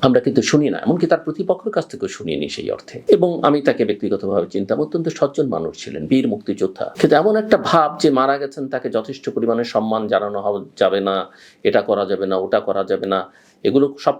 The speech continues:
কিছু প্রকাশ্যে নয়, অপ্রকাশ্যে যেগুলো হয়েছে আমি খুব ভালোভাবে জানি। এটা খুবই দুঃখজনক, খুবই দুঃখজনক। শুধু আওয়ামী লীগ করার কারণে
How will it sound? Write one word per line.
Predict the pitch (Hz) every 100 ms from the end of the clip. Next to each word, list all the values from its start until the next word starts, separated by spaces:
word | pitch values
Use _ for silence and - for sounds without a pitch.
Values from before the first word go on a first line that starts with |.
| -
কিছু | 160 156
প্রকাশ্যে | - 139 180 -
নয়, | 110
অপ্রকাশ্যে | 82 90 - 139 - 123
যেগুলো | 107 117
হয়েছে | 113 127
আমি | 123
খুব | -
ভালোভাবে | 131 143 131 90
জানি। | - - -
এটা | -
খুবই | - 220
দুঃখজনক, | 220 - - - 117 - -
খুবই | 175 233
দুঃখজনক। | - - - - - - _ _ _ _ - - - - - - - -
শুধু | - 156 165
আওয়ামী | 143 135
লীগ | 135 127
করার | 123 120
কারণে | 117 117 110 107 101